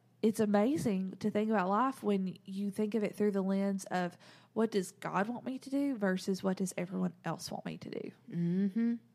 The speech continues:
Speaker 1: Your
Speaker 2: Mm-hmm.
Speaker 1: answers to big questions will change drastically.
Speaker 2: Uh, also, your own expectations for yourself.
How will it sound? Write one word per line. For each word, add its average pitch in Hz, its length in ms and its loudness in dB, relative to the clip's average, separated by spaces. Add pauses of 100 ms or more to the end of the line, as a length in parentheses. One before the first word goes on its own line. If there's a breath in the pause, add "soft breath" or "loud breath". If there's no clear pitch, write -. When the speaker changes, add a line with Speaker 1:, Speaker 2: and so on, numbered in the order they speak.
(160)
Speaker 1:
Your 196 160 6
Speaker 2:
Mm-hmm. 233 120 2
Speaker 1:
answers 220 500 4
to 208 120 2
big 185 200 4
questions 180 560 -2
will 175 120 -4
change 170 440 -6 (140)
drastically. - 920 -6 (640 soft breath)
Speaker 2:
Uh, 185 200 0 (140)
also, 208 500 -2 (340 soft breath)
your 180 180 -4
own 190 200 2
expectations 165 720 -6
for 151 100 -8
yourself. 143 720 -8